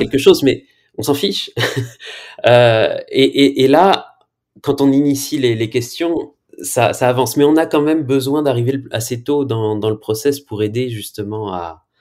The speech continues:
à faire avancer ça de, de, plus vite. Donc oui, on peut avoir les cinquante sites, mais ce serait bien quand même que ça puisse marcher au téléphone, oui.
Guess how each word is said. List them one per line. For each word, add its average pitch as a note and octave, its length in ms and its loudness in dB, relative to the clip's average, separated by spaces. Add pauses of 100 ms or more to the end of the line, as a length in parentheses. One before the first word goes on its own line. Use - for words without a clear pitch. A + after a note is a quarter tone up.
(240)
à F#2 120 -8
faire F#2+ 180 -8
avancer F#2 320 -10
ça G2 220 -10
de, - 340 -14
de, E2+ 460 -12
plus - 140 -16
vite. F#2 180 -18 (300)
Donc A2 120 -6
oui, F#3+ 260 0
on B2 120 0
peut E3 200 0
avoir D3 220 0
les C3+ 80 4
cinquante A#2 360 -4
sites, - 400 -8 (460)
mais G2 60 -12
ce - 140 -12
serait G#2+ 200 -6
bien A2+ 240 -4
quand A#2+ 80 -2
même C3+ 200 0
que A2+ 100 -2
ça G#2 180 -6
puisse - 280 -12
marcher G#2+ 300 -6
au A#2 60 -2
téléphone, - 580 -10
oui. - 80 -20